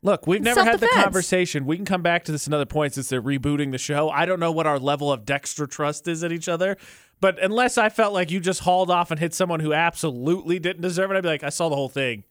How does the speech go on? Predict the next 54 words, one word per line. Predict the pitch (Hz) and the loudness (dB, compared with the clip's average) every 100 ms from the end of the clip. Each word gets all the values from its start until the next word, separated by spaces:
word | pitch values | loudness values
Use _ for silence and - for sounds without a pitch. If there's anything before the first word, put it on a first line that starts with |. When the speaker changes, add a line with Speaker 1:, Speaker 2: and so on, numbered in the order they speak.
| _ _ | _ _
Speaker 1:
He | 151 | -6
provoked | 160 117 117 - | -6 -6 -8 -8
her." | 120 - _ | -14 -14 _
<laughs> | _ - 170 131 107 110 - - - - _ - | _ -4 0 4 4 2 -6 -10 -14 -20 _ -2
I | 175 233 | 4 6
absolutely | 247 226 226 240 226 202 | 6 4 2 4 2 2
would | 185 | 2
go | 202 175 | 0 2
at | |
least | 180 214 | 0 0
that | 185 190 | 2 2
Speaker 2:
Thank | 247 | 4
you, | |
Speaker 1:
far. | 165 143 139 | 2 2 2
Speaker 2:
thank | 139 277 240 | 2 0 -2
you, | 170 | -4
but | 180 220 202 | 0 -2 2
I'm, | 240 277 254 | 2 2 2
I'm | 262 269 | 2 2
not | 277 302 302 240 | 4 4 2 2
going | 285 294 285 277 | 2 4 2 2
to, | - 208 | 0 -2
I'm | - 240 | 2 4
not | 240 294 285 | 6 6 4
going | 262 294 294 | 2 2 2
to | 294 | 0
hit | 262 254 | 0 0
anybody. | 220 185 170 156 - - _ _ _ _ _ _ | 0 0 -2 -4 -10 -18 _ _ _ _ _ _
Although | - 302 294 311 | 2 4 6 4
I | 262 262 | 4 2
could | - 359 | 2 0
go | 254 277 | 2 0
skydiving | - 285 269 262 190 156 156 | 2 2 4 4 4 2 0
with | 170 | 0
the | 196 | 0
amount | 190 180 | 2 0
of | 180 | 2
confidence | 220 208 233 233 | 0 2 0 0
that | 233 | 2
I | |
have | 247 240 | 2 2
in | |
this | 254 269 | 0 2
hat. | 294 302 294 | 2 2 2
Speaker 1:
That | 285 320 320 | 0 0 -2
threw | 254 262 | -2 0
me | 233 | 0
for | - 214 | 0 0
a | 190 | 2
loop, | 175 170 - | 2 -2 -4
too. | - 156 113 | -4 -2 -4
She | - 226 | -6 -8
said | 226 285 240 | -2 -2 0
yesterday, | 240 240 - 208 190 | 0 0 0 -2 -2